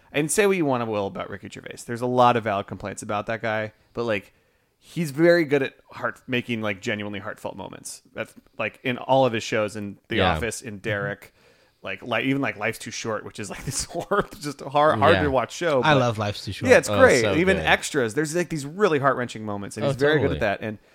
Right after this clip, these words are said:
Speaker 1: so I feel like that was injected into this as a reaction of, like, season one. And, I mean, th-, this first episode of season two is, is full of moments like that,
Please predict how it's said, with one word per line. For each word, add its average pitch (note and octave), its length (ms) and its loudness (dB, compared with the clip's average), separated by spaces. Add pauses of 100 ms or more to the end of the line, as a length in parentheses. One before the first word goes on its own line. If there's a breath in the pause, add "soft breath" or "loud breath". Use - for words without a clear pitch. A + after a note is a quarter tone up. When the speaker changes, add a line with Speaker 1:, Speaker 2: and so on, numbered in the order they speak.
(120)
Speaker 1:
so D3 100 -2
I - 20 -2
feel E3+ 120 -2
like E3 100 2
that D#3 80 0
was D3 120 0
injected A#2 460 -2
into G2 720 -8 (480)
this A#2+ 580 0
as G#2+ 600 -6
a A#2 100 -4
reaction A#2 580 0
of, G2+ 100 -10
like, F#2+ 320 -8 (260)
season G2+ 320 -10
one. E2 300 -12 (120)
And, G#2+ 720 -8
I C#3+ 60 -2
mean, C3+ 220 0 (100)
th-, - 120 -18 (100)
this - 160 -2
first C#3 260 0
episode A#2 300 -2
of G#2+ 60 -6
season G#2+ 260 -8
two D3+ 220 -2
is, - 280 -8 (100)
is - 140 -10
full D#3 220 -2
of G#2+ 60 -6
moments G2 280 -10
like - 120 -18
that, - 200 -16